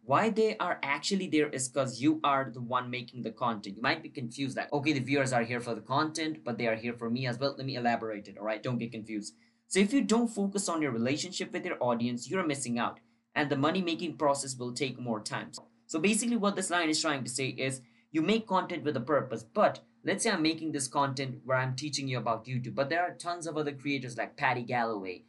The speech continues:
and, like, many other creators who are making the same video. Why are you watching my video, not theirs? It's as simple as that, all right? So people are there for the content, but they are there for you as well.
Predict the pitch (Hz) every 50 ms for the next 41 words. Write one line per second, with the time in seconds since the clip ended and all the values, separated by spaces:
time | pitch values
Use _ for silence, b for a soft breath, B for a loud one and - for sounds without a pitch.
0 | b b b b b b - - 131 127 120 117 120 127 135 151 156 170 156 131
1 | 139 139 131 131 - 131 120 120 135 143 139 131 135 131 123 120 - 127 123 120
2 | 117 123 135 135 - - 135 123 120 - 131 131 120 110 123 135 139 113 98 -
3 | 110 131 156 170 175 185 175 147 151 156 156 151 - 123 120 127 139 147 127 104
4 | 113 110 113 127 127 127 - - 139 139 117 95 - - - - b b b b
5 | b b _ 135 135 151 143 156 160 151 156 156 147 135 117 135 151 143 - -
6 | 104 110 117 131 156 - - b b b b b b - - 151 143 147 147 -
7 | 170 185 202 196 - 220 208 - - - 139 135 131 127 120 - 135 139 139 143
8 | 143 139 135 - 143 139 131 117 117 - 139 151 165 - - 214 226 226 - -
9 | 147 139 131 143 139 131 127 123 117 123 127 127 127 127 117 107 104 98 107 139
10 | 143 - - 117 113 - - 120 120 101 -